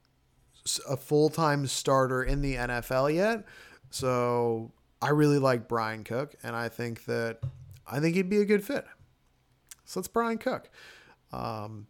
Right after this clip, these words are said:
yeah, just solid all-around safety, split safety, box safety, heavy hitter, aggressive tackler, uh, solid coverage.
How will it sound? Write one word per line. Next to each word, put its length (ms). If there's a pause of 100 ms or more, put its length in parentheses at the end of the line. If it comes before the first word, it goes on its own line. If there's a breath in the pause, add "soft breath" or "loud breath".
(100)
yeah, 120
just 320
solid 320
all-around 500
safety, 640 (760 soft breath)
split 320
safety, 680 (120)
box 320
safety, 760 (360 soft breath)
heavy 380
hitter, 580 (180)
aggressive 460
tackler, 760 (460 soft breath)
uh, 420 (140)
solid 400
coverage. 840